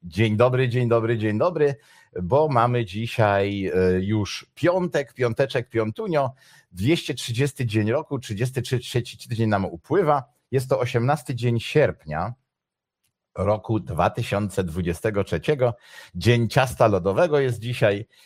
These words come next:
i tak jak powiedział Jan Twardowski, "Trzeba być zakochanym, żeby uwierzyć w anioły". To taki cytat w jednym z moich kalendarzy. Do końca roku mamy jeszcze sto trzydzieści pięć dni.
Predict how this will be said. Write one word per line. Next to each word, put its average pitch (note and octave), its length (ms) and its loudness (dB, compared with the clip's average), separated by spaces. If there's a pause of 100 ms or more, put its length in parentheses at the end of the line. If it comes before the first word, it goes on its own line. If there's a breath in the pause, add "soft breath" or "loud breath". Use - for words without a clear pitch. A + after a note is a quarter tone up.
(120 soft breath)
i F#2+ 100 -8
tak B2 140 2
jak A#2 160 -2
powiedział G#2 300 2
Jan G#2 180 2
Twardowski, B2 760 -2 (240 soft breath)
"Trzeba C3 340 4
być G#2 300 -4
zakochanym, B2+ 920 0
żeby F#2 340 0
uwierzyć F2 720 -2
w - 220 -20
anioły". F2 540 2 (160)
To B2 120 0
taki - 300 -4
cytat A2+ 460 0 (240 soft breath)
w F2 60 -10
jednym F#2+ 300 0
z F2+ 60 -8
moich E2+ 280 -2
kalendarzy. G2 680 0 (360 soft breath)
Do D3+ 160 0
końca D#3+ 360 0
roku D#3+ 300 -2
mamy B2+ 240 0
jeszcze A2+ 280 -4
sto - 240 -4
trzydzieści C3 440 -6
pięć F#2+ 340 -2
dni. A#2 380 0